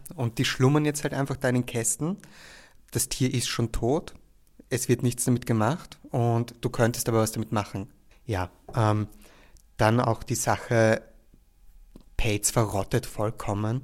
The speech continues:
weil es ein Naturprodukt ist. Also wenn du den auftrennst und das Futter oder so rausnimmst, wenn es kein Seidenfutter ist und du klebst den ein, ist er weg. Ähm, mit Kunstmaterialien, Polyester und so weiter, viel Spaß.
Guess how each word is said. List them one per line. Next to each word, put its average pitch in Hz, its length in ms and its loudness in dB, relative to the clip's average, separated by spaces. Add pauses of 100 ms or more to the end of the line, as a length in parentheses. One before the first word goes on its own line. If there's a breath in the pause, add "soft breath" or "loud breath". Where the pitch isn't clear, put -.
(140)
weil 107 120 -4
es - 80 -8
ein 113 60 -4
Naturprodukt - 580 0
ist. 113 220 -2
Also 107 220 -2
wenn 104 80 0
du 107 100 -2
den 107 200 -2
auftrennst 107 640 -2
und 110 100 -6
das 107 80 -6
Futter 117 300 -4
oder 110 100 -2
so 113 140 -4
rausnimmst, 107 580 -2 (400 loud breath)
wenn 110 100 -2
es 101 100 -4
kein 113 120 0
Seidenfutter 110 560 -2
ist 123 120 -2
und 117 80 -4
du 123 40 -4
klebst - 340 -4
den 110 100 -4
ein, 101 220 0
ist 107 140 -2
er 104 120 -4
weg. - 280 -8 (1160 soft breath)
Ähm, 101 360 0 (1160)
mit 113 480 -4
Kunstmaterialien, 117 1160 0
Polyester 104 520 -2
und 110 140 0
so 110 140 -4
weiter, 107 240 0
viel - 180 -8
Spaß. - 460 -8